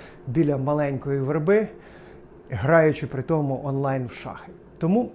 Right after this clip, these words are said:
спочатку маю віднести, е, чашку з приготованим, з приготованою сумішю кави і цукру. І роблю я її це таким чином.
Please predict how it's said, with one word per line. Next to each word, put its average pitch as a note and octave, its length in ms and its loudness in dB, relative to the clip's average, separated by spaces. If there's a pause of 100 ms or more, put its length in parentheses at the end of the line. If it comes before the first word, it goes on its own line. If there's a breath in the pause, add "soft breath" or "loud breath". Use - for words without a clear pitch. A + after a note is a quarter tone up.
спочатку F#3+ 680 0
маю D3 360 0
віднести, C3+ 600 -4 (800 loud breath)
е, C3+ 280 -2
чашку D3+ 500 2
з - 100 -12
приготованим, C#3 840 -4 (520 loud breath)
з - 220 -16
приготованою D3 720 -2
сумішю C#3+ 460 -6
кави C#3+ 380 -2
і C#3+ 40 -8
цукру. B3 440 -4 (520 loud breath)
І D3+ 120 0
роблю E3+ 280 4
я G#3+ 120 8
її F3+ 140 10
це F3 180 -2
таким E3+ 320 0
чином. G#3 460 2